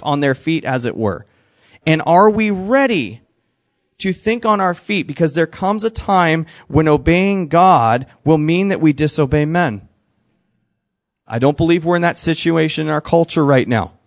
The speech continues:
Okay? I'm just gonna say that straight out. There are things that might co-, be coming down the pike, but right now, I don't think we're in a situation where our government is saying,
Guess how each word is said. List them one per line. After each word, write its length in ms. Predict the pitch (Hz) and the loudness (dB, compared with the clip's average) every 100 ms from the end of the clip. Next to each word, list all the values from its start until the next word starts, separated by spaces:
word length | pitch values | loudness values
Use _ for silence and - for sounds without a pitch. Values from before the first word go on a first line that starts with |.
| _ _ _ | _ _ _
Okay? 400 | 107 - 120 151 160 | -6 -2 0 -2 -4
I'm 100 | 127 | -4
just 120 | 131 | -2
gonna 140 | 143 | -2
say 180 | - 143 | -2 -4
that 180 | 147 - | -4 -8
straight 280 | - 156 156 | -4 -2 0
out. 260 | 127 - _ - | 0 -2 _ 2
There 140 | 123 | 4
are 160 | 135 165 | 4 2
things 500 | - 165 156 214 - | 0 0 0 -2 0
that 140 | 165 | 0
might 240 | 131 139 139 | 2 -2 -2
co-, 160 | - | -6
be 140 | 151 165 | -4 -4
coming 340 | - 190 214 | -4 -4 -2
down 200 | 214 208 | -2 -2
the 80 | 220 | -4
pike, 380 | - 143 170 - - _ | -4 -2 -2 -8 -20 _
but 120 | 139 | -4
right 380 | 113 127 175 196 | -2 -2 -2 -4
now, 540 | 208 214 185 117 147 165 | -2 0 0 0 0 0
I 120 | 139 | -4
don't 260 | 131 147 | -4 -6
think 220 | - 160 156 | -6 -8 -4
we're 180 | 156 | -4
in 80 | 160 | -4
a 60 | 165 | -6
situation 720 | 185 - 185 139 123 123 139 - - | -10 -8 -4 -4 -4 -6 -8 -12 -2
where 200 | 147 151 | 2 2
our 220 | 135 139 | 2 0
government 560 | 127 156 190 170 147 139 | 2 2 2 2 0 0
is 100 | 131 | 0
saying, 320 | - 135 127 | 0 0 0